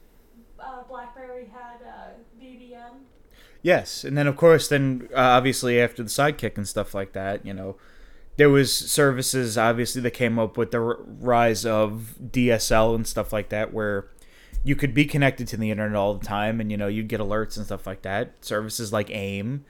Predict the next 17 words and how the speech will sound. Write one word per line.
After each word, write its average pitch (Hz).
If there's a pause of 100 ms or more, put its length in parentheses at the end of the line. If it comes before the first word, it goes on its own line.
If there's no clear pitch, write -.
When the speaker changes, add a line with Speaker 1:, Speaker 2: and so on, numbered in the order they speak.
(380)
Speaker 2:
Yahoo 107
Messenger. 120
I 101
think 110
everyone 110
remembers 107
Yahoo 101
Messenger. 101 (760)
Um, 95 (320)
what 117
else 113
is 95
there? 92
M 120
S 113
N 123
Messenger. 127